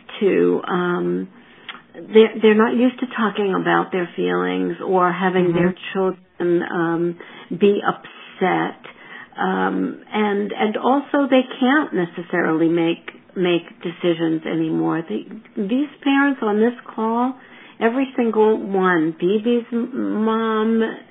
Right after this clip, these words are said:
Speaker 1: Jen's mom, Sabrina's mom, Terrell's dad, my dad,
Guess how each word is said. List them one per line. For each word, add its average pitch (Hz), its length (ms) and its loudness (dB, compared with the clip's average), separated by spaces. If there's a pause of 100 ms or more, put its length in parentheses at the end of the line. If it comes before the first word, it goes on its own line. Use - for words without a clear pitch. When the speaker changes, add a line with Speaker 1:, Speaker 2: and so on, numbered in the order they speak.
(320)
Speaker 1:
Jen's 214 400 -2 (100)
mom, 202 500 -2 (340)
Sabrina's 202 580 2
mom, 202 560 0
Terrell's 190 580 2
dad, 190 400 2
my 175 240 -2
dad, 185 220 -6